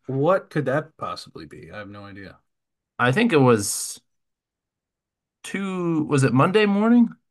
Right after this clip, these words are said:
Speaker 2: Tuesday morning we woke up. Wednesday morning. It was Wednesday. It was Wednesday. Pretty
Speaker 1: I'll
Speaker 2: sure.
Speaker 1: let you, guy. I, my days are mush. I have no clue.
Speaker 2: <laughs>
Speaker 1: All I know, it's been over a day, and I enjoyed it.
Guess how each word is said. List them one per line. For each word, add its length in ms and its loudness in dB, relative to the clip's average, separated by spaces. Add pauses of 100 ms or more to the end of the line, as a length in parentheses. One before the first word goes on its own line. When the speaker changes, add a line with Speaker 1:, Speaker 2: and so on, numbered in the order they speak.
Speaker 2:
Tuesday 380 0
morning 400 -2
we 100 -8
woke 260 -8
up. 200 -12 (100)
Wednesday 400 2
morning. 380 -4 (120)
It 100 2
was 160 0
Wednesday. 360 0 (540)
It 40 -16
was 120 -12
Wednesday. 460 -8 (760)
Pretty 160 -4
Speaker 1:
I'll 140 -4
Speaker 2:
sure. 60 0
Speaker 1:
let 200 -4
you, 340 -12 (140)
guy. 340 -10
I, 60 -2
my 220 4
days 280 0
are 60 -4
mush. 340 -8
I 80 -6
have 100 -10
no 360 -8
clue. 420 -2
Speaker 2:
<laughs> 20 -10
Speaker 1:
All 280 -2
I 100 -2
know, 280 -2
it's 120 -10
been 180 -4
over 280 -6
a 60 -12
day, 240 -10
and 120 -16
I 80 -16
enjoyed 380 -16
it. 100 -18